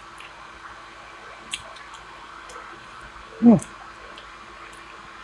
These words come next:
Udah tak cubit-cubit, tak kira ini daging udah seneng banget, ternyata laos,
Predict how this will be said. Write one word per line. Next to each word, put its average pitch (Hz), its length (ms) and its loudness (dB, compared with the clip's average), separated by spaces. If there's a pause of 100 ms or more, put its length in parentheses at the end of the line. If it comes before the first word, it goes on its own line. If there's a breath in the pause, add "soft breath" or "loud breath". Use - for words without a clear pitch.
(2250)
Udah 185 320 12
tak 185 240 12
cubit-cubit, 208 640 12
tak 190 160 12
kira 208 240 12
ini 233 160 12
daging 196 720 12
udah 208 120 12
seneng 196 360 12
banget, 208 240 12
ternyata 208 420 12
laos, 247 320 12